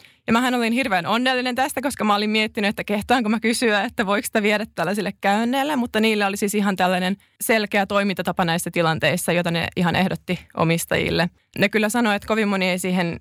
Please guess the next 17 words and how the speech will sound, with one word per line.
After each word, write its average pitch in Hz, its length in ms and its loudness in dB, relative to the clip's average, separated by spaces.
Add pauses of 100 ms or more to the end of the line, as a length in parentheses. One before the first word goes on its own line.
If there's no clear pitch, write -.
siihen 180 280 0 (280)
ryhdy 190 200 0
mukaan 226 480 2
jostain 214 320 -2
syystä, 196 340 0
että 185 180 -4
ne 185 180 2
ei, 175 140 -4 (140)
ne 175 180 0
ehkä, 175 260 -4 (300)
ehkä 180 280 0
niinku 175 320 -2 (300)
jaksa 196 320 2 (160)
tehdä 196 240 0
sille 190 220 0
asialle 175 360 0
mitään. 175 400 0